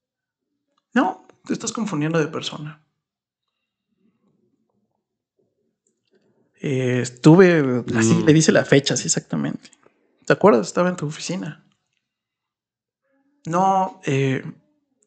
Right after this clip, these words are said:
Speaker 1: me disculpo, la verdad es que llevo un, un, varios años aquí viviendo.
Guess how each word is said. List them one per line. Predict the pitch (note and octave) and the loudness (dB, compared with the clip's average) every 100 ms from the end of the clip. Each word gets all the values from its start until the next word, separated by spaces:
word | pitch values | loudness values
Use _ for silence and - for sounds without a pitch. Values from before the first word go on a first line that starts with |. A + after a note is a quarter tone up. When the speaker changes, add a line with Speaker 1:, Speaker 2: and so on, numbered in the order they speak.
| _ - - - - _ | _ -20 -20 -20 -20 _
Speaker 1:
me | D#3+ | 2
disculpo, | D3 - G#3 F#3 | 2 4 2 6
la | F#3+ C3+ | 4 2
verdad | C#3 | 0
es | D3 | -4
que | - C3 A#2+ A2+ - _ _ _ _ _ _ | -4 -8 -6 -10 -14 _ _ _ _ _ _
llevo | - D3 C#3+ | -6 -2 0
un, | C#3+ C#3+ - | 0 -2 -6
un, | E3 C#3+ | -8 -2
varios | D3 D#3+ D3+ | 2 2 0
años | D#3 C#3 | -2 -2
aquí | B2+ C#3 | -2 -2
viviendo. | C3+ D#3 G#3 A3 G#3 - | 0 0 0 -4 -6 -12